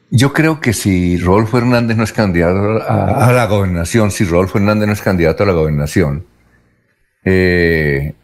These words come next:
eh, Fernando Vargas es candidato a la gobernación. Pienso, pienso, pienso.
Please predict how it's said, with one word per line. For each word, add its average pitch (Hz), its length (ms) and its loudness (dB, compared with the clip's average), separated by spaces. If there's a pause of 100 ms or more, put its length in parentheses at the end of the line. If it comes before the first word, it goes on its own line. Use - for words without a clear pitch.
(260)
eh, 92 200 0
Fernando 101 420 2
Vargas 104 440 -2
es 117 140 -2
candidato 92 440 0
a 101 40 2
la 90 60 0
gobernación. 78 680 -2 (560)
Pienso, 92 460 -2 (460)
pienso, 82 440 -2
pienso. 73 380 -4